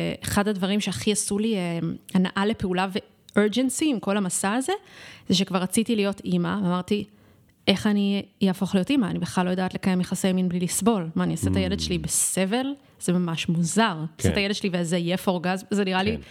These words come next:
Speaker 1: פשוט נגד כל ה-, ובאמת, היה, היה שם משהו שאמרתי, "אני רוצה שכשאני מקיימת יחסי מין, להביא את הילד שלי לעולם, אני יודעת לקיים יחסי מין." זה משהו שהגוף שלי נמצא בסיטואציה. יש המון נשים שלוקחות תוך כדי יחסי מין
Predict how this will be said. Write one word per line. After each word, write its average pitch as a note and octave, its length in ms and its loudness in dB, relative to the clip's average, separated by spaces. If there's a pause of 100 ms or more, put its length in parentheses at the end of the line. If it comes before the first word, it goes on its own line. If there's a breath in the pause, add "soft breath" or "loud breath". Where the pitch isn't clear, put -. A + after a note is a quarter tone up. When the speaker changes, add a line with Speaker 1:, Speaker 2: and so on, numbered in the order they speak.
(360 loud breath)
Speaker 1:
פשוט G3 240 2
נגד A3 400 2
כל G#3+ 280 0
ה-, G#3 280 0 (440 loud breath)
ובאמת, G3+ 520 2 (120)
היה, G3 240 4
היה G3+ 280 2
שם G#3+ 160 0
משהו C4 220 2
שאמרתי, G3+ 220 0
"אני F#3+ 80 0
רוצה G3+ 440 2 (400)
שכשאני G3 520 0
מקיימת G#3+ 380 0
יחסי A3 280 -2
מין, A3+ 140 0
להביא F#3+ 360 -2
את G#3+ 80 -4
הילד G#3 200 0
שלי - 160 -2
לעולם, F#3+ 260 0
אני F3+ 120 0
יודעת G3 380 0
לקיים G#3 240 -2
יחסי G3+ 360 0
מין." A#3+ 140 2
זה F#3 60 -2
משהו F3+ 180 -2
שהגוף G3+ 400 -2
שלי C#4+ 220 0
נמצא G3 320 0
בסיטואציה. G3+ 760 -2 (640 loud breath)
יש G#3 180 4
המון A#3 240 2
נשים A3 300 0
שלוקחות - 1080 -2
תוך - 180 -2
כדי G#3 140 2
יחסי G3+ 340 0
מין F#3 120 0